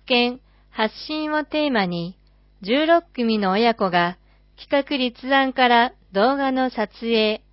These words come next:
編集に挑戦。参加者からは、動画作成を通じて、地元の歴史を知ることができてよかった。これを機に、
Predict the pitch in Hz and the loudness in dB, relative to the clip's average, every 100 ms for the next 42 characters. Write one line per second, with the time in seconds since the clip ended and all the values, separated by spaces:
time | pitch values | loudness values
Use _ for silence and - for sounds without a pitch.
0 | _ _ _ _ 226 302 - 320 302 294 | _ _ _ _ -2 -2 -4 -4 -4 -2
1 | 269 285 269 254 254 240 240 - _ _ | -4 0 -2 -2 -2 -2 -2 -10 _ _
2 | _ _ _ _ _ _ _ 262 294 294 | _ _ _ _ _ _ _ -2 -2 0
3 | 302 254 214 190 180 175 175 - _ _ | 0 0 0 2 2 2 -2 -4 _ _
4 | _ - 240 285 311 - 311 - - 208 | _ -2 0 2 0 0 -2 -2 -2 0
5 | 185 175 - 233 220 220 220 202 208 _ | 0 -2 -2 -2 -2 -6 -4 -4 -6 _
6 | _ _ _ - 202 285 302 302 294 269 | _ _ _ -8 -4 -2 -2 0 0 -2
7 | 269 - 285 277 - 269 277 285 285 285 | -4 -6 -2 -2 -2 -4 -2 -4 -2 0
8 | 175 196 262 - 208 190 254 254 220 _ | 0 -2 -6 -6 -8 -4 -2 0 -2 _
9 | 160 156 - _ _ _ _ _ _ _ | -8 -8 -12 _ _ _ _ _ _ _
10 | - 214 269 311 302 - 285 202 196 | -6 -2 2 2 0 -2 -2 -2 -4